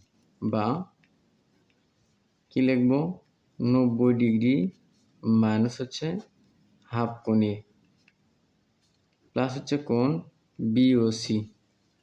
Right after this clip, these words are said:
বিওসি equal to হচ্ছে আমাদের একশত আশি ডিগ্রি যা আছে তাই। তো এটা আমরা এই পাশে পার করে দিই,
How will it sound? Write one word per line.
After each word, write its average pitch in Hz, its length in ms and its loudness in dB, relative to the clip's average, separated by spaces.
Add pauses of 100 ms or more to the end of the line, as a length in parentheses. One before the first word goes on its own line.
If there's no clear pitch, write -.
(1160)
বিওসি 123 800 2 (1160)
equal 131 300 0
to 139 60 -2
হচ্ছে 135 200 -4
আমাদের 127 220 2
একশত 120 240 -4
আশি 120 160 0
ডিগ্রি 120 180 2
যা 113 200 2
আছে 110 180 -6
তাই। 127 360 -2 (1120)
তো 147 80 0
এটা 147 180 2
আমরা 143 200 4
এই 139 100 0
পাশে 143 200 -4
পার 127 220 -2
করে 120 120 0
দিই, 139 260 0